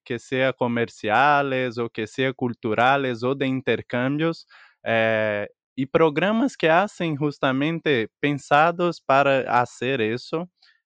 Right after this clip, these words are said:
Eh, tiene hasta un programa que es muy gracio-, muy interesante que se llama Escuela de Frontera, que quiere hacer la cercanía entre los estudiantes de los países de, eh, cerca de la frontera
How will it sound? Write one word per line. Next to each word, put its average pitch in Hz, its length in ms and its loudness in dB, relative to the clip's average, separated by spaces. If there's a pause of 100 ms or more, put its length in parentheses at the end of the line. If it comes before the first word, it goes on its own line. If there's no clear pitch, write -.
Eh, 107 560 -2
tiene 127 220 -2
hasta 135 380 2
un 143 160 -2
programa 123 500 0
que 120 120 -2
es 113 60 -2
muy 135 220 -4
gracio-, 123 500 -2
muy 117 280 -4
interesante 139 680 -4
que - 100 -16
se - 160 -6
llama 123 220 -4
Escuela 143 600 0
de 135 140 -2
Frontera, 127 760 -4 (320)
que 123 160 -6
quiere 131 640 0 (120)
hacer 123 380 -2
la 131 220 2
cercanía 131 680 -4
entre 127 260 -4
los 127 240 -2
estudiantes 123 840 -4
de 117 200 -4
los 117 220 -2
países 123 760 -2 (380)
de, 120 260 0 (340)
eh, 113 160 -2
cerca 147 680 2
de 131 200 -4
la 127 120 2
frontera 151 600 -2